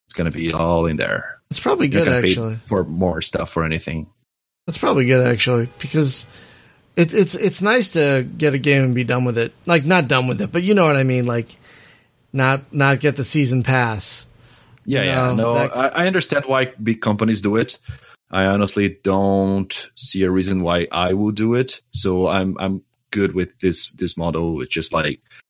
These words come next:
Speaker 1: you know, buy the game once, you get all the upgrades, you get all the future content. Uh, I'm also not promising a lot of, like, you know, "There's gonna be a new campaign coming after this," or anything like that.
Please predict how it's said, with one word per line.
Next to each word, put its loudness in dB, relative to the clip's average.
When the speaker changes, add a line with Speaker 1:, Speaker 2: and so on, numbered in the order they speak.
Speaker 1:
you -6
know, 0
buy 0
the 0
game 0
once, 0
you -6
get -2
all 0
the 0
upgrades, -2
you -8
get -2
all 0
the 0
future -6
content. -4
Uh, -2
I'm 0
also 0
not 0
promising 0
a 2
lot 2
of, -4
like, -4
you -6
know, -4
"There's -8
gonna -4
be 0
a 0
new -4
campaign -2
coming 0
after 0
this," 0
or 2
anything -4
like -4
that. -8